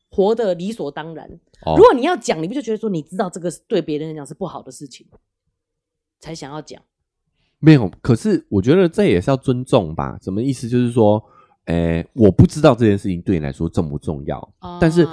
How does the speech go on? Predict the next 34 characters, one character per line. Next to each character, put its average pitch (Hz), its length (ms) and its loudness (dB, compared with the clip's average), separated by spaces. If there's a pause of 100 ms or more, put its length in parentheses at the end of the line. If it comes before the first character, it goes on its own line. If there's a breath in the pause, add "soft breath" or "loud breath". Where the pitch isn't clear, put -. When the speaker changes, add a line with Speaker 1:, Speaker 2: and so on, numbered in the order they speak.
(160)
Speaker 2:
如 143 100 6
果 180 140 8
我 101 80 6
们 80 160 -2
是 131 80 -8
想 85 180 -8
要 90 80 -2
长 95 240 -8
期， 82 360 -10
进 127 160 -2
入 110 100 2
长 85 160 -6
期 78 140 -12
关 78 180 -2
系 87 140 -10
的 80 100 -12
话， 80 100 -4
我， 87 240 0 (220)
我， 147 220 2 (260)
我 139 80 -2
就 202 180 -4
讲 165 160 0
我 98 80 0
们 113 120 0
要 143 80 0
对 147 180 4
三 113 240 -2
观 104 160 2
嘛。 78 300 -6
Speaker 1:
哼。 196 100 -12
Speaker 2:
我 107 100 2
要 139 100 4
知 156 280 -6
道 120 340 4